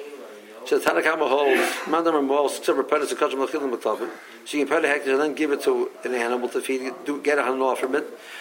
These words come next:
So therefore it's gonna be, there's Me'ila because it has a value.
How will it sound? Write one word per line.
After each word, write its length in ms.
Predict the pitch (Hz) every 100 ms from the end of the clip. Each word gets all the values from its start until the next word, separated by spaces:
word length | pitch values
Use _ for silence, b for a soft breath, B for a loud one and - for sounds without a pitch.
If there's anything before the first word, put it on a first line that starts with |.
| B
So 140 | -
therefore 380 | 143 160 160 147
it's 80 | 139
gonna 180 | 139 131
be, 140 | -
there's 260 | 143 139 123
Me'ila 340 | 135 156 151
because 240 | - - 127
it 80 | 120
has 200 | 135 117
a 40 |
value. 420 | 113 101 - 110